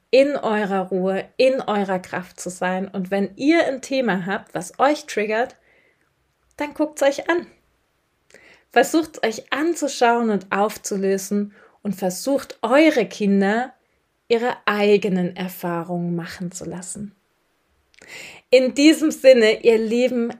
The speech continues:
ach, es war mir wieder eine Freude. Es ist so schön, über die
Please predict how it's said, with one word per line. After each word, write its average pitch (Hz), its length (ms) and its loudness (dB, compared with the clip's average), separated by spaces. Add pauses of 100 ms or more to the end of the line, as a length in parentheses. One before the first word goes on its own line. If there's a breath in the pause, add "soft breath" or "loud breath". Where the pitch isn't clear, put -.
(220)
ach, 226 300 -4
es 202 200 -10
war 185 100 -2
mir 190 180 -2
wieder 185 200 -4
eine 185 200 -6
Freude. 185 560 -4
Es - 280 -2
ist - 300 -12
so 277 320 6
schön, 285 600 0
über 214 280 0
die 220 280 -4